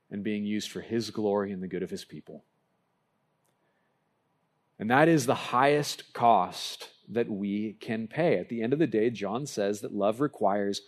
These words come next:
we lay down our lives for one another. Doesn't mean that all of us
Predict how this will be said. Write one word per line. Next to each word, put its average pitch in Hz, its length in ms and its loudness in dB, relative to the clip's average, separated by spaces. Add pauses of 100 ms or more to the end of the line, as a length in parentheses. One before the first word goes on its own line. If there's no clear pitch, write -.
(160)
we 107 140 0
lay 107 440 0
down 117 320 -2
our 110 180 -6
lives 92 480 -6
for - 160 -6
one 87 160 -8
another. 82 380 -12 (1600)
Doesn't 151 300 6
mean 151 480 2 (840)
that 113 260 4 (460)
all 127 240 10
of 139 100 8
us 143 340 4